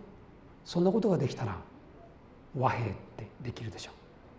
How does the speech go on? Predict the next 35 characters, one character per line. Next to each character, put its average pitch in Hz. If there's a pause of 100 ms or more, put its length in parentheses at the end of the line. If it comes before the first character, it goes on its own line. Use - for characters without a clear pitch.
(2500)
家 -
庭 143
の 156
中 165
で 110
も 101
同 127
じ 123
で 127
す。 - (1500)
友 120
達 120
の 113
間 104
で 95
も 85
同 80
じ -
で -
す。 - (1600)
許 131
さ 180
れ 175
た 160
ん 151
だ、 - (1400)
恵 160 (100)
み 214
で 254
救 -
わ 247
れ 262
た 269
ん 254
だ、 -